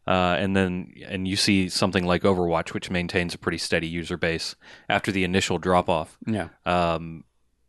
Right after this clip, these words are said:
Speaker 1: you don't, you don't section people off into your, into your D L Cs for, you know, for a multiplayer game. Um,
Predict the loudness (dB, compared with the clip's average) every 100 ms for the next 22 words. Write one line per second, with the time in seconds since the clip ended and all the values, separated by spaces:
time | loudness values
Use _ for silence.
0 | _ _ -20 -8 0 4 4 2 0 2
1 | 0 0 0 2 2 -2 -2 -2 4 4
2 | 4 -2 -6 -2 0 2 2 0 -4 _
3 | -20 -20 _ _ -20 -6 -4 -2 0 -2
4 | 0 2 2 2 -2 -2 -4 -4 -8 -12
5 | _ _ -10 -4 -4 -4 -12 -16 -12 -12
6 | -8 -8 -6 -8 -8 -6 -6 -6 -10 -14
7 | -20 -20 -20 -20 0 4 6 6 0